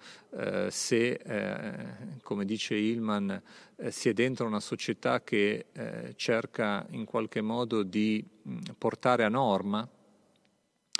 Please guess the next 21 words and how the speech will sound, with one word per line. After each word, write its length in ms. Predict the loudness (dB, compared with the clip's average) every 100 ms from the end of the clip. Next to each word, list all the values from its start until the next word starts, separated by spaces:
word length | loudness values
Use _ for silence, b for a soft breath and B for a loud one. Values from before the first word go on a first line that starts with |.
| B B B
e 160 | 0
che 160 | 2 0
quando 640 | 4 4 4 4 6 6 4
qualcosa 1080 | 2 0 2 2 2 2 2 2 0 -4 -6
è 100 | -6
fuori 340 | 2 4 4
norma 640 | 4 4 4 4 0 0 -4
interviene 580 | -4 0 2 2 2
con 160 | 0 0
la 100 | 0
cura. 520 | 0 4 4 4 2 -2 -20 _ -12 -12 B B B B
Eh, 680 | -8 -6 -4 -4 -6 -10 -12 -16
Novara 380 | -6 2 4 4
ci 160 | 2 0
ricordava, 640 | -2 -2 -2 2 2 2
insomma, 460 | -2 -4 -4 -2 -2
le, 240 | -2 -2
le 160 | -2 0
troppe 440 | 2 2 2 -4
certificazioni 1080 | -2 -2 -2 -4 -4 -4 -4 -4 -4 -2 -2
scolastiche, 1000 | -6 -4 0 2 0 -2 -10 -6 -4 -6